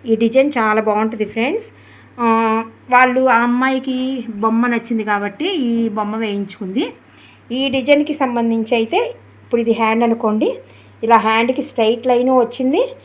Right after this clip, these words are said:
లేదంటే ఇలా ట్రయాంగిల్ షేప్లో చెట్టు కొమ్మలాగా వస్తుంది.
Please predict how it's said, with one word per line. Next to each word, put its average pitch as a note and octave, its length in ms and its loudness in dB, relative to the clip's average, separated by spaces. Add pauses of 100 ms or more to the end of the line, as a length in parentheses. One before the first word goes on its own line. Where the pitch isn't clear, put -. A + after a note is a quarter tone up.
(340)
లేదంటే B3 720 4 (540)
ఇలా A#3 140 4
ట్రయాంగిల్ B3 600 2
షేప్లో B3 500 0 (300)
చెట్టు C4 220 4
కొమ్మలాగా A3+ 600 2
వస్తుంది. G#3 480 -6